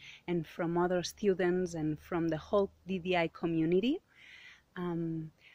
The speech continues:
I could see, I could feel that I was, I was starting to follow my spirit and my heart. And it, this was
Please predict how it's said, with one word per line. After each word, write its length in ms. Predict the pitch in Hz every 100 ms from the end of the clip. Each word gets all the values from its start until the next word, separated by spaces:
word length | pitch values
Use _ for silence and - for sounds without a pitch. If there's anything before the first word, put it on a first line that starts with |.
| -
I 140 | 196
could 300 | 208 233 214
see, 400 | - - 214 247 285 _
I 120 | 180 185
could 200 | 214 -
feel 300 | - 202 196
that 240 | 180 156 - _ _ _ -
I 140 | 175
was, 440 | 180 175 - - _ - _ _
I 100 | 175
was 260 | 180 170 165
starting 680 | - - 170 175 - 175 170 -
to 80 |
follow 680 | 165 - 170 165 165 160 160 156 _
my 540 | 170 160 147 143 143 143
spirit 540 | - - 247 262 160 -
and 180 | - 165
my 180 | 156 151
heart. 420 | - 233 196 160 _ - - _
And 180 | 170 170
it, 140 | 185 165 -
this 360 | 160 190 190 -
was 560 | 180 170 170 - -